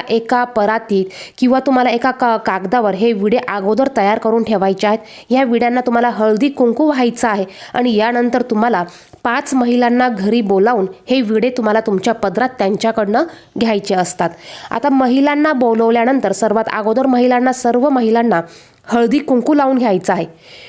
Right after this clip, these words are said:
विडे आपल्या पदरात घेताना आपल्याला पाटावर बसायचं आहे, डोक्यावर पदर घ्यायचा आहे. त्यानंतर जी महिला विडे आपल्या पदरात देणार आहे, त्या महिलेने स्वतःच्या कपाळाला हळदी कुंकू लावायचं, विड्यावर हळदी कुंकू टाकायचं आहे आणि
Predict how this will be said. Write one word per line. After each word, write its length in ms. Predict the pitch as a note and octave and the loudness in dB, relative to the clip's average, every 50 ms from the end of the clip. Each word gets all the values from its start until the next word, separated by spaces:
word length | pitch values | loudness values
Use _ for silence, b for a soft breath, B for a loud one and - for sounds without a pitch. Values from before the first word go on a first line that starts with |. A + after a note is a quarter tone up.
| B B | B B
विडे 260 | - A#3+ C4+ C#4 C#4 D#4+ | 2 4 4 4 4 4
आपल्या 320 | D#4+ D4 D4+ D4 D4+ D4 | 2 0 0 0 -2 0
पदरात 320 | - C#4+ C4 C4+ C4+ C4+ A#3 G#3 - | 0 0 0 2 0 0 0 -2 -2
घेताना 400 | A3 A3 A3+ B3 B3+ C4 A#3 F#3 | -2 -2 0 0 0 2 0 0
आपल्याला 500 | F3+ - - A3 - A#3+ A#3 A#3+ A#3+ A#3 | -2 -2 -6 -6 -2 0 0 2 0 0
पाटावर 560 | A#3 - A3+ G3+ G3+ G3+ - B3+ B3+ C#4+ C#4+ | -2 -2 -4 -4 -4 -2 -2 0 0 2 0
बसायचं 460 | A#3+ B3+ B3 C4 A#3+ A#3 A#3 - A#3+ | 0 0 0 0 0 0 0 0 0
आहे, 120 | A3+ A#3 A3+ | 0 0 0
डोक्यावर 360 | G3 A3 G#3+ - B3 A#3+ A#3 | 0 -2 -2 0 0 0 0
पदर 360 | A#3+ - G3+ G3 G3 A#3 C4+ | -2 -4 -2 0 0 0 2
घ्यायचा 400 | A#3+ C4 A3+ A3 A3 - - A3+ | 2 2 2 0 0 -2 -2 -2
आहे. 100 | A3 A#3 A#3 B B B B B B B _ | -2 -2 -4 B B B B B B B _
त्यानंतर 420 | B3 B3 C4+ C#4+ C#4+ C#4+ C4+ D4 C#4+ | 0 0 2 2 0 0 0 0 0
जी 220 | A3+ - C#4 D#4 | 0 0 2 2
महिला 480 | D4 C4+ B3 A#3+ B3+ C4 B3 G3+ F3+ F3 B B B B B B B - - | 4 4 2 2 2 2 2 0 0 -4 B B B B B B B -4 -2
विडे 300 | A3+ A3+ B3+ B3 A#3+ D4 | 0 2 2 4 4 2
आपल्या 260 | D#4 D4 D4 D4 C#4 | 2 2 0 -2 -2
पदरात 320 | C#4+ C#4 C4 A#3 B3 B3 | 0 -2 0 0 0 0
देणार 340 | A3+ G3+ A3+ A3+ A#3 A3+ - - | 2 2 2 2 2 0 0 -2
आहे, 220 | - A#3 A3+ G#3 G3+ | -6 -6 -4 -4 -4
त्या 180 | G#3 B3+ B3 | -2 -2 0
महिलेने 500 | A#3+ A3+ G#3 G#3+ A3+ B3+ C#4+ B3 G3+ F#3 F3+ B B B B B | 0 0 0 0 2 2 2 2 2 0 -2 B B B B B
स्वतःच्या 580 | - - - B3 A#3 A#3+ C#4 C#4 C#4 - D4+ D4+ | -6 -2 -2 -2 0 0 0 0 2 0 0 0
कपाळाला 580 | D4+ C#4 A#3 - - A#3 B3 B3 G3 F3+ F3+ F3 - G#3+ | 0 -2 -4 -2 0 0 2 2 2 0 -2 -2 -2 0
हळदी 260 | G#3+ G#3+ A3+ A#3+ B3+ | 2 2 2 2 0
कुंकू 380 | A#3 - G#3+ G3+ G3+ - D4 | 0 -2 -2 -2 0 0 2
लावायचं, 520 | C#4+ C4 A#3 A3+ A#3 A#3 A3+ A#3 A#3+ A#3+ A#3+ A#3+ B B B B B B | 2 2 2 2 2 0 0 0 0 -2 -2 -2 B B B B B B
विड्यावर 500 | G#3 G3+ A#3 A#3 G3 B3 C4 C#4 D4+ D#4 | -2 0 2 2 2 2 2 2 2 2
हळदी 260 | D4 C#4 C4+ C4 B3 C4 | 2 2 2 2 0 0
कुंकू 320 | - A3+ A3+ G#3 B3 A#3+ | 0 0 0 0 0 0
टाकायचं 520 | A#3+ A3+ G3+ - - G#3 G#3 G3+ - A#3 - | 0 -2 -4 -2 0 0 0 0 -2 -4 -4
आहे 200 | - A#3 A#3+ A3 | -2 -4 -4 -4
आणि 200 | - - G#3+ A3 | -2 -2 -2 -2